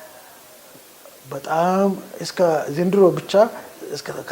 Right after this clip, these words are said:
ከሰባ ሺህ በላይ ሰዎች ተጠቃሚ የሆኑበት፣ ተጠቃሚ የሆኑበት ዘመቻዎች ነበሩ ማለት ነው። ሁለት ሺ አስራ አምስትም ሁለት ሺ አስራ ስድስትም አስራ አራትም ላይ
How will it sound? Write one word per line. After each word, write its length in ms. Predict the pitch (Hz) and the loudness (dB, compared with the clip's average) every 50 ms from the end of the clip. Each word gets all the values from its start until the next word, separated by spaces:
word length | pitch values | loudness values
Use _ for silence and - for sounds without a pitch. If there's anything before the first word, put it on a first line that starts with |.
| 160 151 | -4 -4
ከሰባ 280 | - - 160 - 180 196 190 | -4 0 0 4 4 4 4
ሺህ 160 | - - 190 | 4 4 2
በላይ 220 | 165 151 151 147 139 | 4 4 2 2 0
ሰዎች 320 | - 139 143 156 156 151 - - - - - - - - - - - 123 123 123 123 120 | -4 -4 -4 -4 -4 -6 -10 -14 -18 -20 -20 -20 -20 -20 -18 -16 -12 -12 -10 -10 -10 -8
ተጠቃሚ 440 | - 147 - - - - 151 151 156 | -8 -8 -8 -8 -4 -2 -2 -2 0
የሆኑበት፣ 460 | 143 139 131 123 117 104 101 104 - - - - - - - - - - - - - - - - - - - - | -2 -2 -2 -4 -4 -6 -8 -8 -8 -10 -16 -20 -20 -20 -20 -20 -20 -20 -20 -20 -20 -20 -20 -20 -20 -20 -20 -20
ተጠቃሚ 320 | - - - - - 131 131 | -20 -20 -16 -10 -8 -8 -6
የሆኑበት 400 | 135 131 135 127 123 160 175 170 - - - - - - | -6 -6 -8 -4 -2 -2 -2 -2 -6 -12 -18 -18 -18 -12
ዘመቻዎች 480 | 117 131 170 170 170 156 - 151 151 - 143 | -2 0 0 0 2 0 0 -2 -2 -2 -4
ነበሩ 260 | 127 120 110 117 117 127 127 | -6 -6 -6 -6 -6 -4 -6
ማለት 240 | 120 117 117 117 | -6 -6 -6 -8
ነው። 100 | 113 120 | -8 -8
ሁለት 160 | 123 135 147 - | -10 -10 -8 -8
ሺ 80 | 175 | -6
አስራ 140 | 156 151 160 | -4 -4 -4
አምስትም 340 | 160 165 170 - - 202 196 202 - - - - - | -4 -4 -6 -6 -8 -8 -8 -8 -12 -18 -20 -18 -16
ሁለት 240 | - 139 147 - 175 | -14 -14 -12 -10 -12
ሺ 200 | 160 - - 175 175 170 170 165 - - - - - - | -10 -6 -4 -4 -2 -2 -4 -4 -8 -16 -20 -6 -2 -2
አስራ 240 | 156 - - 160 165 156 | -2 0 2 2 2 2
ስድስትም 480 | - 156 147 175 - - - 214 247 254 - - - - - - - - - - - - - - | 2 -2 -4 -4 -4 0 0 0 0 -2 -6 -14 -20 -20 -20 -20 -20 -20 -20 -20 -20 -20 -12 -6
አስራ 280 | - 170 170 - - 175 160 | -4 -4 -4 -2 0 2 4
አራትም 440 | 156 156 156 156 - - - 165 147 | 4 4 4 2 0 -6 -8 -8 -6
ላይ 180 | 147 165 190 | -2 -2 -2